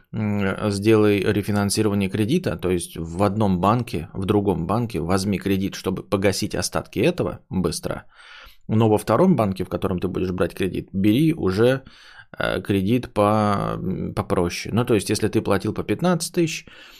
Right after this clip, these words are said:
э, в первом банке и не успел довыплатить, и понимаешь, что пятнадцать тысяч в месяц ты не тянешь, то берёшь во втором банке кредит, рефинансирование, и берёшь кредит, там, чтобы платить по пять тысяч, то есть той суммой выплачиваешь и новый кредит расчехляешь.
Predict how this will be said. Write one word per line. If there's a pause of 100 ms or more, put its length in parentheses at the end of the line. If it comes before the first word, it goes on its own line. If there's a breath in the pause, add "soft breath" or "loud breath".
(200 loud breath)
э,
в
первом
банке
и
не
успел
довыплатить,
и
понимаешь,
что
пятнадцать
тысяч
в
месяц
ты
не
тянешь,
то
берёшь
во
втором
банке
кредит, (1120)
рефинансирование, (540 loud breath)
и
берёшь
кредит,
там, (140)
чтобы
платить
по
пять
тысяч,
то
есть
той
суммой
выплачиваешь
и
новый
кредит
расчехляешь.